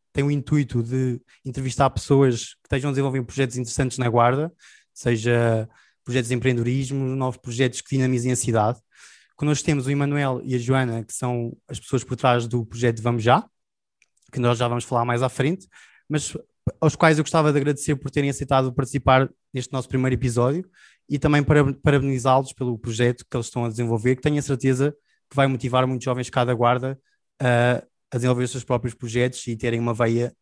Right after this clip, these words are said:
empreendedora. Antes de falar do vosso projeto, Vamos Já, gostava de perceber um bocado o vosso percurso, como é que vocês chegaram até aqui, eh, qual é que foi o vosso trajeto? Acham que nos podiam fazer assim um pequeno resumo?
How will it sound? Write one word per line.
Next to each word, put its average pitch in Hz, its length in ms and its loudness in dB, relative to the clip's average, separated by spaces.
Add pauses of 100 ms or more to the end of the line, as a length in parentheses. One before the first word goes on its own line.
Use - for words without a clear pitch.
(100)
empreendedora. 117 680 -2 (920)
Antes 202 280 4
de - 60 -8
falar 185 200 4
do 160 80 2
vosso 160 180 2
projeto, 139 500 0
Vamos 131 240 -4
Já, 123 300 2 (920)
gostava 196 260 0
de 165 60 -6
perceber 180 260 0
um 160 60 -2
bocado 147 260 2
o 135 40 -2
vosso 147 200 -2
percurso, - 640 -6
como 139 140 -2
é 131 60 -2
que 131 40 -14
vocês 131 220 -4
chegaram 131 300 0
até 127 220 0
aqui, 123 420 -4 (560)
eh, 127 260 2
qual 143 160 2
é 135 60 2
que - 100 -10
foi 147 140 0
o 127 40 -2
vosso 131 220 -6
trajeto? 123 520 -4 (260)
Acham 147 240 -4
que 143 60 -2
nos 143 100 -4
podiam 139 240 -2
fazer 131 240 -2
assim 131 280 -4
um 127 200 -2
pequeno 131 280 -4
resumo? 120 380 -6